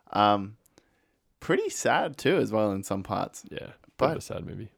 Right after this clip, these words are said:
Speaker 1: generally, the movie was awesome. That, they actually made a T V series, you know.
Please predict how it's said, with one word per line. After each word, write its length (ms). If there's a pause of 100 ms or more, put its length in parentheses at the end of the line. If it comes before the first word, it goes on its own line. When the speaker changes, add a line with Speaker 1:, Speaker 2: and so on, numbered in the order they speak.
(160)
Speaker 1:
generally, 380
the 40
movie 280
was 240
awesome. 440 (480)
That, 280 (200)
they 100
actually 240
made 120
a 60
T 220
V 100
series, 300
you 60
know. 220